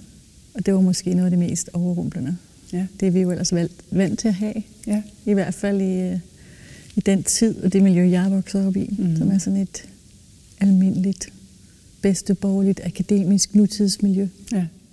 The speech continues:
Speaker 2: Altså, det var faktisk derfor, jeg synes, det var super
Speaker 1: Mhm.
Speaker 2: interessant at lige præcis tale med dig om tro.
Speaker 1: Mhm.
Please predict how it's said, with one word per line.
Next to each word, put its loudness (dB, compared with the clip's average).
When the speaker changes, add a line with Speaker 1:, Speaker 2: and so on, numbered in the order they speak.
Speaker 2:
Altså, 0
det 0
var 2
faktisk 0
derfor, -2
jeg 0
synes, 0
det -2
var 2
super 4
Speaker 1:
Mhm. 2
Speaker 2:
interessant -2
at 0
lige 4
præcis -2
tale 2
med 2
dig 0
om 2
tro. -2
Speaker 1:
Mhm. 0